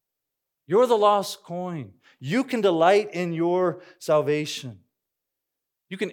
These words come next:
enter into the delight that God feels when he saves sinners from their sins and applied it to you through the Holy Spirit. Certainly, we aren't above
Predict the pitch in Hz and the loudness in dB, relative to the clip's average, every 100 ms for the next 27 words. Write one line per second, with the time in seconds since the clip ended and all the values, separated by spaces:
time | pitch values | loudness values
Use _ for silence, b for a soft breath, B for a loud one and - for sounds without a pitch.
0 | - 240 254 247 226 185 226 220 220 175 | -4 -2 -2 2 2 2 -2 -2 -2 0
1 | 175 170 180 208 202 156 175 185 180 - | 0 2 4 4 2 0 4 6 4 0
2 | B - 170 143 135 151 185 160 - 185 | B 2 4 4 0 -4 -4 -6 -4 -2
3 | 180 160 127 - 175 165 147 131 - 160 | 0 0 -4 -10 -6 -4 -4 -8 -12 -6
4 | 151 147 135 147 131 - 156 139 131 147 | -4 -4 -4 -2 -4 -6 -6 -6 -6 -4
5 | 143 - 160 175 196 190 190 156 156 170 | -4 -4 0 2 4 2 0 -8 -4 -4
6 | - 160 170 170 160 B B - 139 139 | -4 -4 -2 0 -2 B B -8 -6 -4
7 | 123 - 131 123 110 110 _ - _ _ | -6 -10 -12 -10 -10 -14 _ -20 _ _
8 | _ _ _ _ _ _ _ _ - 170 | _ _ _ _ _ _ _ _ -10 -2
9 | 196 180 143 135 190 175 151 127 151 165 | 0 0 -2 0 2 2 0 2 4 4
10 | 151 | 0